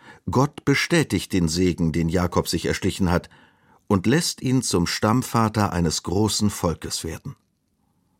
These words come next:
Für mich bedeutet diese Irritation, Gott lässt sich nicht in menschliche Gesetze pressen.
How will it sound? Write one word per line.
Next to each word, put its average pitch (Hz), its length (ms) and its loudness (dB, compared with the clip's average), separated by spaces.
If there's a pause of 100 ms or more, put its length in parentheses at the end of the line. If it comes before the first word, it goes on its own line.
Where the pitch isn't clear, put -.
Für 80 300 0
mich 78 400 0
bedeutet 110 500 2
diese 110 220 0
Irritation, 113 840 0 (800)
Gott - 640 -4
lässt - 340 0
sich 123 240 -4
nicht 120 300 -4
in 117 180 0
menschliche 95 600 0
Gesetze 123 480 -2
pressen. 82 420 -6